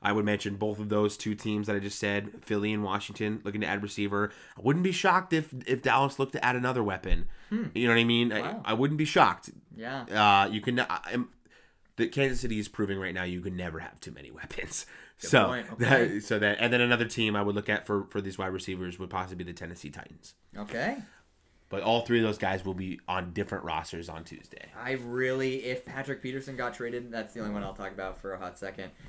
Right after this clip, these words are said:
Speaker 2: I really wanted him to go to New Orleans, but they just traded for Eli Apple.
Speaker 1: That's the only
Speaker 2: So
Speaker 1: reason that I didn't say it, 'cause I was gonna say that's the, I, it's a perfect spot for him
Speaker 2: I
Speaker 1: to
Speaker 2: would've
Speaker 1: go.
Speaker 2: loved it.
Speaker 1: And I would have loved Larry Fitzgerald to end up in New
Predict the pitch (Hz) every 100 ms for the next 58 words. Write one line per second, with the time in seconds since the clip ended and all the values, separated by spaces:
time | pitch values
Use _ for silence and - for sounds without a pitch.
0 | - 95 113 123 165 165 156 147 143 139
1 | 127 123 120 117 113 113 113 107 101 98
2 | - - - 113 104 123 123 123 117 -
3 | 113 107 104 110 104 98 98 92 92 90
4 | 87 131 135 - 143 139 - 131 135 143
5 | 139 143 143 156 131 127 135 139 120 120
6 | 117 113 113 113 107 104 113 113 113 -
7 | 117 117 113 107 113 113 101 123 120 117
8 | 117 117 107 - 113 110 117 107 113 104
9 | 120 120 - 139 131 - - 120 117 -
10 | 117 113 107 110 110 110 104 98 92 127
11 | 139 135 - 147 208 170 - 202 151 143
12 | 151 147 143 - 120 139 131 120 113 107
13 | 101 101 120 120 120